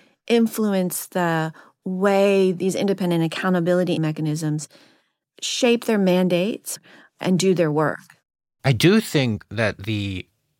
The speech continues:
Speaker 2: independent accountability mechanisms themselves, and they've formed this network called the I A M Net, in many ways are a, a significant actor in moving forward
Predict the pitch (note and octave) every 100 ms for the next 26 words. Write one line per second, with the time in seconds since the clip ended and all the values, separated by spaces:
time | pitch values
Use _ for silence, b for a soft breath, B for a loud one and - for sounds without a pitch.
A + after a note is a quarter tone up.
0 | _ _ _ _ _ - C3 C#3 A2+ C#3
1 | B2+ F#2 G#2 B2 A2+ G2 G#2 G#2 G2+ G2
2 | G2 G2 F#2 F2+ F2+ E2 F2+ F2 - -
3 | F#2 D#2 D#2+ F2+ - - _ - F2 G2
4 | G2+ - G2 E2 E2 - F2 A#1+ - -
5 | - - E2+ D#2+ - E2+ C#2+ E2+ - D#2+
6 | D2+ D2+ - - - C3+ B2 A#2+ D3 E3
7 | C3 A#2 A2 G#2 - G2 F#2+ F2+ F2 E2+
8 | - _ _ _ _ _ _ _ _ _
9 | _ _ _ _ _ _ - F#2 - G2+
10 | - C3 A2+ D#3 F#3 D#3 C#3 - G2+ G#2+
11 | - F2+ D#2+ - G2+ F#2 F2 F#2+ A2 A2+
12 | G#2 F2 - G#2+ G#2 F2 D#2+ D#2